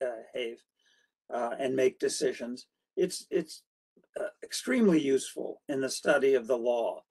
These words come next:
where we, we craft rules and standards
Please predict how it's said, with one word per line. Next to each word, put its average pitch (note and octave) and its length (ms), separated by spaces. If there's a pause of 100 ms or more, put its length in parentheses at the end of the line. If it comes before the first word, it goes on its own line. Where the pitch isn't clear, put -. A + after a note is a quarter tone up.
(380)
where F3 420
we, D#3 300 (120)
we D3+ 220 (720)
craft F#3+ 460
rules F3+ 640
and G#2 140
standards D#3 840